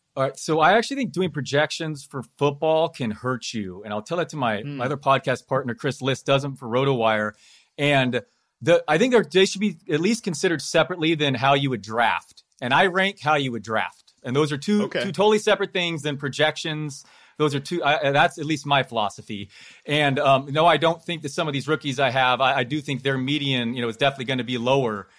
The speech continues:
Speaker 1: than some of these other, you know, the David Johnsons. But I'm after the upside, uh, guys, and I'm after, uh,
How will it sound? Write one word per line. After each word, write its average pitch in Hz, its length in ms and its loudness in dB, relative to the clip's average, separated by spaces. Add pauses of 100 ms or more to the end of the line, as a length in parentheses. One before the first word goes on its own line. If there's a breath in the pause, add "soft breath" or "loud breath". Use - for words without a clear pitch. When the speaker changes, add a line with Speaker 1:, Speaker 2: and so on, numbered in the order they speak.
(180 soft breath)
Speaker 1:
than 127 160 -2
some 143 180 -6
of 123 60 -4
these 120 180 -4
other, 123 240 0
you 113 80 -6
know, 113 80 -4
the 110 80 -8
David 117 300 -2
Johnsons. 120 560 -4
But 113 280 0 (260 soft breath)
I'm 123 160 0
after 180 280 4
the 165 140 2
upside, 165 680 4
uh, 147 280 4
guys, 143 500 2
and 131 80 -2
I'm 131 100 0
after, 135 460 0
uh, 123 440 2